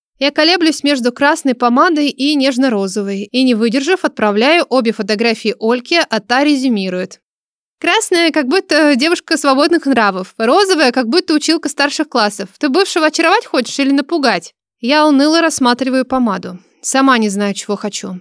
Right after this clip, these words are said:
Я ведь планировала максимально отстраниться от Давыдова. Даже представила, как буду проходить мимо него с гордо задранным подбородком, в облегающих платьях,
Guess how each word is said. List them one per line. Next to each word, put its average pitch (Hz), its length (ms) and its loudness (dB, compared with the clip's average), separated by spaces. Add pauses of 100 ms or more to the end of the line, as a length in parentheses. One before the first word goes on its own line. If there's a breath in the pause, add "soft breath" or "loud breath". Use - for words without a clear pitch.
Я 247 180 0
ведь 302 200 -4
планировала 262 520 0
максимально 240 560 0
отстраниться 226 600 -2
от 190 100 -6
Давыдова. 170 640 -6
Даже 233 260 0
представила, 269 560 0
как 214 180 -4
буду 226 220 -4
проходить 220 480 -4
мимо 233 240 2
него 214 280 0
с 247 60 -6
гордо 226 380 0
задранным 214 480 0
подбородком, 196 760 -4 (360 loud breath)
в 220 60 -4
облегающих 202 600 -2
платьях, 262 520 -2